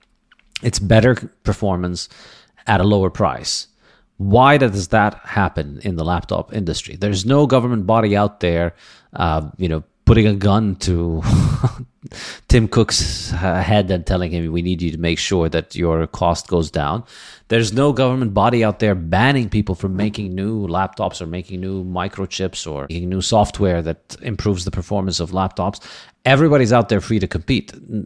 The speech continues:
Apple doesn't go around saying, "Hey, we need to, a moratorium on others, uh, producing computers so that we don't get new investment in the, uh, in the computer industry so that we can, uh, invest.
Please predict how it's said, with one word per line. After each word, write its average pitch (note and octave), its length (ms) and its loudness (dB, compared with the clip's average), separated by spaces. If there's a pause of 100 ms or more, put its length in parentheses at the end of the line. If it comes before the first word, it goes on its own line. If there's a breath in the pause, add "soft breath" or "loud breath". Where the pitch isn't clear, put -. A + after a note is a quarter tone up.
(120)
Apple B2+ 360 4
doesn't A#2 300 0
go A#2+ 180 4
around G#2 280 4
saying, G2 240 -2
"Hey, A2 180 0
we G2 120 0
need G2+ 200 -2
to, F#2 100 -4 (280)
a A#2 100 -2
moratorium G2+ 840 2
on F#2 300 -2
others, F2+ 580 -4
uh, F2 200 -4
producing G2+ 460 -4
computers F#2 540 -6 (540 loud breath)
so A2 240 -4
that G#2+ 180 -4
we A2 100 -2
don't A#2 220 0
get A2+ 200 -2
new A2 300 -2
investment G2 720 -4
in A#2+ 220 0
the, G2 180 4
uh, G2 200 4
in A2 140 0
the G#2 80 0
computer G2+ 340 0
industry G2 420 0
so G#2 220 0
that F#2+ 220 -4
we G2+ 220 -2
can, E2+ 560 -6
uh, - 420 -16 (160)
invest. G#2+ 600 -6